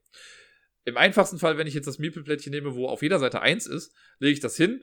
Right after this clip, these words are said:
und wenn das an zwei Aktionsfelder angrenzt, kann ich die, ich sag jetzt mal, die obere Aktion einmal machen und die rechte Aktion einmal machen. So, und die Aktion, die man machen kann, da gibt es gar nicht so viele verschiedene, ich werde mit Sicherheit jetzt irgendwas vergessen.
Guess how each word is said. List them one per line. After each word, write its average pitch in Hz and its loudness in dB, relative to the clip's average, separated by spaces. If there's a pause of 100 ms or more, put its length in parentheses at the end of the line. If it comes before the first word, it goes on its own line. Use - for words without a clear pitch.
(120)
und 117 -12
wenn 131 2
das 131 -2
an 120 -4
zwei 180 4
Aktionsfelder 135 2
angrenzt, 180 -2
kann 139 2
ich - -8
die, 104 -6
ich - -10
sag 107 -2
jetzt 104 -6
mal, 95 -8
die 101 -4
obere 175 4
Aktion 165 0
einmal 139 4
machen 139 0
und 131 -6
die 120 -2
rechte 120 0
Aktion - -8
einmal 80 -6
machen. - -16 (1000)
So, 123 4
und 113 2
die 117 2
Aktion, 175 4
die 175 4
man 147 2
machen 123 -2
kann, 202 0
da 127 2
gibt 156 -4
es 151 -4
gar 127 4
nicht 139 -2
so 147 4
viele 147 -2
verschiedene, 139 -2
ich 117 -2
werde 123 2
mit 117 -6
Sicherheit 127 0
jetzt 101 -10
irgendwas 101 -6
vergessen. 110 -6